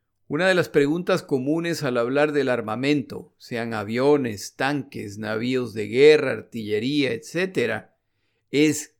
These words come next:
¿qué nación tenía el mejor submarino de la Segunda Guerra Mundial?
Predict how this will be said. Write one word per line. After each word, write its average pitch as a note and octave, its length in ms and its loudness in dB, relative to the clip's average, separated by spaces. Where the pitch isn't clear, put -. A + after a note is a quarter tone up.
¿qué F#3+ 220 0
nación E3 720 -4
tenía C3 480 0
el C#3 100 0
mejor B2 500 -2
submarino B2 720 -4
de A#2 80 -2
la A#2+ 120 -2
Segunda A2+ 500 -6
Guerra A2 320 -4
Mundial? C3+ 560 -4